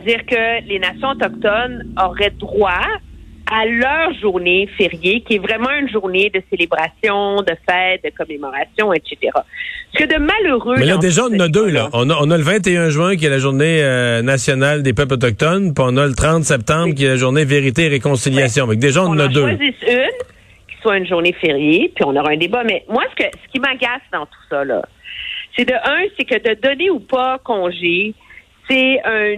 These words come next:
Speaker 1: outil, euh, politique, euh,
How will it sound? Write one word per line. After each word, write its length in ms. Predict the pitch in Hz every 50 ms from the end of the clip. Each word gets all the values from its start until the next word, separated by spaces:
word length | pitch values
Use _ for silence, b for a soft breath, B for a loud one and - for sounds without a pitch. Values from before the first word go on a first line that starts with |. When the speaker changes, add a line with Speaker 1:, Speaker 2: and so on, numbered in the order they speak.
| 214
Speaker 1:
outil, 800 | 226 240 233 233 _ _ _ - 240 247 247 254 254 254 262 254 - -
euh, 1160 | 190 185 180 175 170 170 165 160 160 160 156 151 151 147 147 147 143 143 143 143 139 135 131 127 110 - _ _ _ -
politique, 960 | - 269 262 233 226 226 220 - - - - 233 233 233 233 233 240 240 - - - - - 196
euh, 580 | 190 185 180 180 175 175 175 175 170 170 170